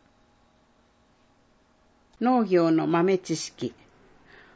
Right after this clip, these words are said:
農家の役日、二百十日とは。日本の暦には、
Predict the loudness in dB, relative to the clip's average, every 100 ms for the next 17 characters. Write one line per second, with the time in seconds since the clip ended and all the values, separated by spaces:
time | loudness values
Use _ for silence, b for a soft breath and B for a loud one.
0 | _ 2 2 2 2 4 2 0 0 0
1 | 0 -2 -10 _ _ _ 0 2 2 2
2 | 2 2 2 0 -4 -4 -4 -10 -20 -20
3 | _ _ _ _ _ b b b b 0
4 | 4 4 4 4 2 2 2 4 4 4
5 | 0